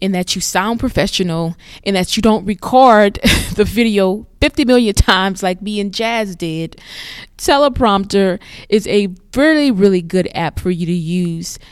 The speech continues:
to be able to, um, you know, record those videos and sound nice and clear and to record them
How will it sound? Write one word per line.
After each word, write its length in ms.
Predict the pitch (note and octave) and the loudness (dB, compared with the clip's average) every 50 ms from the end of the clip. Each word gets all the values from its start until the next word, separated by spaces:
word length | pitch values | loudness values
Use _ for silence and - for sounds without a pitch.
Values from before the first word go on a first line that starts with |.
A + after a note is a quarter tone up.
| - - - | -20 -18 -8
to 140 | - - A#3 | -2 -2 -2
be 140 | - G3 F#3 | 0 0 -2
able 200 | F3+ F#3 E3 - | -2 -2 -4 -6
to, 360 | - - - G3+ F#3+ F3+ - | -4 -4 -2 -2 -2 -2 -4
um, 600 | - F3+ F#3 F3+ F3 F3 E3+ E3 E3 D#3+ E3 F#3 - _ _ _ - _ _ - | -4 -4 -2 -2 0 -2 -2 -2 -4 -4 -6 -10 -12 _ _ _ -20 _ _ -2
you 80 | B3+ C4 | 0 2
know, 80 | B3+ | 2
record 420 | A#3 B3 A#3+ - - B3 C4 C4+ - | 2 0 -2 -2 0 0 0 0 0
those 220 | A#3+ A#3+ - - | -2 -2 -4 -4
videos 800 | - G3+ A3 B3 A#3+ F#3+ E3+ E3 D#3+ E3 E3+ E3+ - - - - - - - - - - _ | -4 -4 -2 0 0 0 0 0 -2 -2 -4 -8 -10 -12 -14 -16 -20 -20 -20 -20 -20 -14 _
and 360 | - G3+ G3 F#3+ F#3 F#3 F3 | -4 -2 -2 -2 -2 -4 -6
sound 500 | - - - - G3+ G3 G#3+ A3 A3 A#3 | -10 -10 -8 -6 -6 -4 -2 -2 -2 -2
nice 260 | G#3+ F3+ F#3 G3 - - | -2 -2 -4 -4 -6 -6
and 200 | G3+ G#3 - - | -8 -8 -10 -12
clear 520 | - - D4+ D4 C#4 C4+ C#4+ C4+ C4 C4 - - - - - - - | -8 -6 -6 -4 -2 -2 -2 -2 -2 -4 -8 -16 -20 -20 -20 -10 -4
and 280 | - A3 A3+ A3+ A3+ A3+ - | 0 0 2 2 0 -2 -2
to 120 | - A3+ | -4 -4
record 520 | G3 G#3 - - - A3 A#3+ B3 B3 - | -4 -4 -6 -4 -4 -2 -2 -2 -4 -4
them 480 | - G3+ G3+ G3 G3 G3 F#3+ F#3+ G3+ - | -4 -2 -2 -2 -2 -2 -4 -6 -8 -12